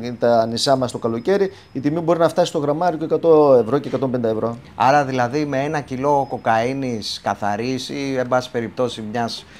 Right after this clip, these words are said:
Speaker 2: ε, τυπικής κα-, καθαρότητας, πόσα χρήματα μπορεί να αποκομίζει εδώ στην Ελλάδα ο, ο έμπορος, ας πούμε, ή ο δια-, διακινητής;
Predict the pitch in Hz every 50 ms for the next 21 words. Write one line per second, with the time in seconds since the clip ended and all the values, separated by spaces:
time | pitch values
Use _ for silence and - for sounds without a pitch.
0 | - - - - - - 104 110 - - 120 131 117 - 135 135 - - 131 113
1 | 113 107 107 104 104 98 - 101 95 107 107 110 120 131 135 131 - - 143 127
2 | - - - - - - - - - - 185 208 208 202 - 196 165 - 175 165
3 | 165 151 143 123 131 120 117 120 120 113 117 113 101 117 104 - 120 117 117 113
4 | 110 101 110 110 107 101 107 107 104 104 101 98 - - 110 107 107 104 104 101
5 | 107 104 104 104 98 98 90 101 98 95 95 95 92 87 87 87 82 - - -
6 | - - - - - 107 117 117 104 90 98 90 90 87 85 - - 87 85 -
7 | - 113 113 113 120 110 104 98 107 120 110 117 117 113 - 120 110 107 101 -
8 | 120 101 92 - - -